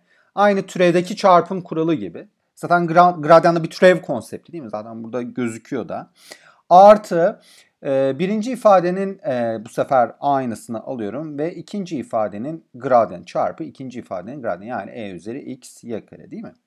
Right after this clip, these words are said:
Böyle olması gerekiyor. E, bakalım hakikaten öyle mi? Hakikaten. E, bizim bulduğumuz sonuçta da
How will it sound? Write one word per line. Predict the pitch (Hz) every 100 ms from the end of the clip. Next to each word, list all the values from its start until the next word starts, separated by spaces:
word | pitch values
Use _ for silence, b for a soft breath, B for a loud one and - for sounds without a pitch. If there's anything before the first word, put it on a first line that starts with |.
| _ b b b b -
Böyle | 196 208
olması | 170 120 104 -
gerekiyor. | - 90 - 117
E, | 151
bakalım | 185 247 214
hakikaten | 214 220 202 214 233
öyle | 254 196
mi? | 104 135 _
Hakikaten. | 113 104 104 - 110 196 214 _ _ _ _ -
E, | 110 110 113
bizim | 123 135 143
bulduğumuz | 131 120 131
sonuçta | 131 - 127 127 127 - 131
da | 95 170